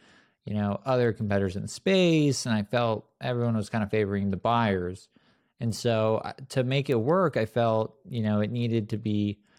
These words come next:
or I felt really just in the marketplace in general, there was this big void where there was no marketplace that really felt like it was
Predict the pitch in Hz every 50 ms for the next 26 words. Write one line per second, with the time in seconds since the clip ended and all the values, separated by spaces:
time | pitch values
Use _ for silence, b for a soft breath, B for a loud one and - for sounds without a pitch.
0 | b b b - 131 131 120 - 196 208 196 196 202 196 175 139 131 117 - -
1 | - _ 139 127 123 117 110 110 110 117 127 120 123 117 - - 101 101 - 104
2 | 104 101 123 135 131 117 110 104 101 101 98 98 - 104 98 - - 117 104 95
3 | 92 - 104 110 113 117 113 107 104 98 101 104 104 104 101 98 98 98 98 -
4 | - 107 104 101 98 98 95 - - - - _ _ _ _ - 117 120 120 120
5 | 113 113 110 107 98 101 - - 110 104 - - 107 104 113 131 143 135 117 139
6 | 131 120 113 110 101 110 110 104 101 95 - - -